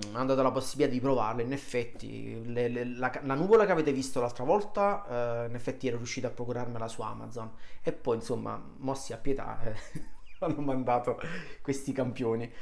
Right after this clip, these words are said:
e, e quindi sono riuscito a fare queste pizze e, e condividerle con voi. Quindi questa è la storia, diciamo, dietro a queste farine. Finalmente le ho potute provare. Vivo in Irlanda, quindi qua ho difficoltà a trovare ste robe.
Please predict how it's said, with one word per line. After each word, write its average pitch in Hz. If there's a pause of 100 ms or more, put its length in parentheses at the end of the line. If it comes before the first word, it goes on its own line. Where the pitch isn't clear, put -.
(340)
e, 117
e 143
quindi 127
sono 127
riuscito 120
a -
fare 117
queste 117
pizze 156
e, 123
e 120
condividerle 113
con 107
voi. 107 (320)
Quindi 117
questa 135
è 127
la 120
storia, 123
diciamo, 117
dietro 127
a -
queste -
farine. 113
Finalmente 131
le 127
ho 120
potute 123
provare. 117
Vivo 127
in 131
Irlanda, 127
quindi 120
qua 120
ho 127
difficoltà 120
a -
trovare 110
ste -
robe. -